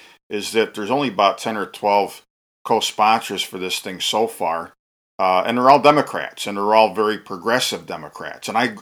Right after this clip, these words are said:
agree wholeheartedly with what they're trying to do. I might come at the issue differently,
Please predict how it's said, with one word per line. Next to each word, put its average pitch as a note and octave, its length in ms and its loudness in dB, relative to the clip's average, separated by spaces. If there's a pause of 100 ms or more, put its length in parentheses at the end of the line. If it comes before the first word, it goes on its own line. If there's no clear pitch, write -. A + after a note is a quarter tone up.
agree A2+ 300 -4
wholeheartedly G#2+ 800 4
with F#2 200 -10
what G#2 160 -6
they're F#2 100 -14
trying G2+ 280 -4
to E2+ 80 -8
do. B2 300 -4 (320)
I G2+ 100 2
might G#2 340 -2
come G#2 360 -4
at G#2 280 -6
the F#2 220 -10
issue A#2+ 420 0
differently, F2 680 -10